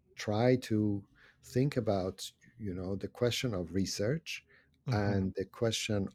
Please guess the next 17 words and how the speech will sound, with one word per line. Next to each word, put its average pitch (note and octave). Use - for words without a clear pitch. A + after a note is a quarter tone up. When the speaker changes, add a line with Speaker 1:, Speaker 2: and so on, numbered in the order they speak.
Speaker 1:
of F2+
how G2+
you G2
build F2+
new F2+
forms F#2
of F2
knowledge. F2
And, A2
uh, G#2
at G#2+
Harvard, C#3
you A#2
know, G2
for A#2+
example, A2+
um, G#2